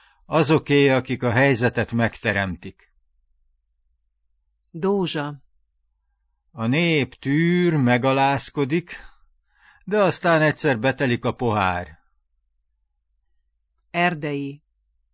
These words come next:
Speaker 1: Olyankor már későn szokott lenni.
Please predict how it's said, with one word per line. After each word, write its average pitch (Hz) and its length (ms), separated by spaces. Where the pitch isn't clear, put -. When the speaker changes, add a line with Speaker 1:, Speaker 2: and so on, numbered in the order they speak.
Speaker 1:
Olyankor 151 640
már 127 300
későn 120 480
szokott 101 400
lenni. 95 460